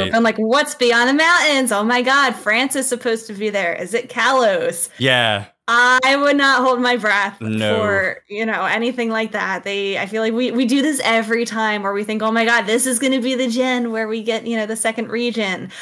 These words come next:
Speaker 1: I even remember them saying that for Sword and Shield, like, that it's England. What is right across the English Channel? Oh my God, it's Kalos.
Speaker 2: Yeah.
Speaker 1: Um, but n-, no, I don't think that's gonna happen. Uh, but I do think that maybe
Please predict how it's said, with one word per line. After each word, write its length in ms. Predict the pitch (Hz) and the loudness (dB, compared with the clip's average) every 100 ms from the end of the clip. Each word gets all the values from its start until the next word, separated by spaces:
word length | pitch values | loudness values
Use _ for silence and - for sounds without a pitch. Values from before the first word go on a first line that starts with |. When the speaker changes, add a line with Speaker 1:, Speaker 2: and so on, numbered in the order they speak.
| - | -6
Speaker 1:
I 100 | - | -2
even 300 | 359 415 440 381 | 0 2 2 2
remember 280 | 403 415 403 | 2 2 2
them 160 | 370 | 0
saying 260 | 349 254 277 | 0 0 2
that 160 | 277 - | 0 -2
for 120 | 285 | -4
Sword 280 | - 240 262 | 0 0 2
and 140 | 254 | -2
Shield, 480 | - 220 226 180 180 | -2 0 0 0 -2
like, 300 | 190 196 196 | -2 -2 -2
that 320 | 208 208 - - | -2 -2 -4 -8
it's 240 | 214 - | -6 -2
England. 540 | 302 392 403 370 254 180 | 0 2 2 2 0 -2
What 200 | 185 190 | -4 0
is 120 | 226 | 0
right 200 | 226 226 | 2 2
across 420 | 247 254 220 233 - | 2 2 0 0 0
the 160 | 233 | 0
English 320 | 247 254 254 | 2 0 -2
Channel? 560 | - 254 262 285 311 320 - _ | -2 -2 0 0 0 -4 -12 _
Oh 120 | 233 | 0
my 140 | 269 285 | 2 2
God, 220 | 311 302 | 2 2
it's 160 | 285 - | -2 -4
Kalos. 680 | 294 320 269 208 170 - - - | 0 2 2 2 0 -4 -10 -2
Speaker 2:
Yeah. 180 | 143 143 | 0 2
Speaker 1:
Um, 360 | 208 220 226 220 | 2 2 2 0
but 200 | 220 202 | 0 -2
n-, 160 | 196 - | -6 -4
no, 260 | 220 208 175 | -2 0 0
I 100 | 185 | -2
don't 120 | 202 | -2
think 140 | 220 226 | -2 -2
that's 160 | 233 | -2
gonna 180 | 262 262 | -2 -2
happen. 600 | 247 208 202 208 196 196 - _ _ _ _ - | 0 -2 -2 -4 -4 -10 -18 _ _ _ _ -4
Uh, 560 | 185 185 180 180 - 190 - | 0 2 2 0 -4 -14 -2
but 500 | 247 247 233 214 - | 2 4 4 2 0
I 140 | 214 | -2
do 180 | 196 214 | -2 -4
think 240 | 214 208 | -4 -4
that 180 | 202 170 | -2 -4
maybe 680 | 190 190 190 190 185 175 - | -4 -6 -6 -4 -4 -4 -6